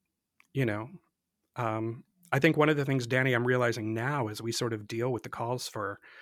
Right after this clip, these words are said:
social justice and equity is, is a lot of that stuff that I was fed at fifteen, at eighteen, at twenty-one is deeply ingrained in me. And so now when people are starting to question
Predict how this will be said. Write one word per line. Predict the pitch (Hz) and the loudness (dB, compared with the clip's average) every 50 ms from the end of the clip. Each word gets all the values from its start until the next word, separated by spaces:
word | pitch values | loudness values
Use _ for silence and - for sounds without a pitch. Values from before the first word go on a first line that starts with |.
| - - - - - - _ | -20 -20 -20 -20 -20 -12 _
social | - - 131 131 - - 110 | -4 -2 0 0 0 -2 -2
justice | 107 - 117 117 - - 113 110 - | -2 -2 -4 -4 -4 -4 -4 -4 -4
and | 104 110 | -4 -4
equity | 127 - - 120 104 101 98 98 | -4 -2 -2 -4 -4 -4 -8 -8
is, | 101 104 - - - _ | -8 -6 -6 -8 -8 _
is | - 123 120 110 110 107 110 110 110 - _ _ _ _ _ - | -6 -4 -2 -2 0 -2 -2 -4 -6 -10 _ _ _ _ _ -4
a | 127 | -4
lot | 120 113 139 196 214 | -2 0 0 0 0
of | 185 | 0
that | 156 143 - | 0 -2 -2
stuff | - - - - 165 196 202 - | -2 -4 -2 -2 -2 -2 -2 -4
that | - 120 | -6 -6
I | 113 120 120 | -6 -4 -6
was | 113 107 - | -6 -6 -8
fed | - - - 131 151 190 170 127 | -10 -4 -2 0 0 2 0 -2
at | 104 - - | -4 -8 -12
fifteen, | - - 156 165 160 - - - 123 104 98 95 92 107 104 | -4 -2 -2 -2 -2 -4 -8 -8 -6 -8 -8 -10 -14 -14 -14
at | 104 120 | -10 -6
eighteen, | 117 139 147 - - - 123 110 104 101 | -4 -4 -4 -4 -6 -6 -6 -4 -4 -6
at | 107 - | -8 -10
twenty-one | - - 143 127 123 120 120 135 160 170 131 110 107 - - - - - - - - _ | -8 -6 -4 -2 0 0 0 0 0 -2 -2 -4 -8 -12 -16 -20 -20 -20 -20 -20 -8 _
is | - 143 131 113 | 0 0 0 2
deeply | 110 135 156 - - 151 143 | 0 -2 -2 0 2 2 4
ingrained | 131 120 113 120 113 117 120 139 156 | 4 2 0 -2 -4 -2 -2 0 0
in | 170 175 180 | 0 0 2
me. | 190 202 226 262 226 - _ _ - - - - - _ - | 0 0 0 -2 -4 -8 _ _ -20 -20 -20 -20 -20 _ -2
And | 135 135 131 | 0 2 2
so | - - - - 131 131 123 123 123 123 117 117 120 123 - - _ _ _ | 2 0 0 2 4 6 6 6 6 6 4 4 2 0 -4 -10 _ _ _
now | - 117 120 117 120 117 120 131 143 170 | -4 -2 0 2 2 2 4 4 4 4
when | 175 147 135 120 | 4 2 2 0
people | - 160 143 131 | -2 -4 -2 -2
are | 123 | -2
starting | - - - 123 120 131 131 | -2 0 -2 0 -2 -2 -4
to | 127 - | -4 -6
question | - - - 113 107 110 - - - 143 147 151 160 160 156 | -10 -8 -6 -6 -4 -2 -4 -2 -2 -2 -2 -2 -2 -4 -6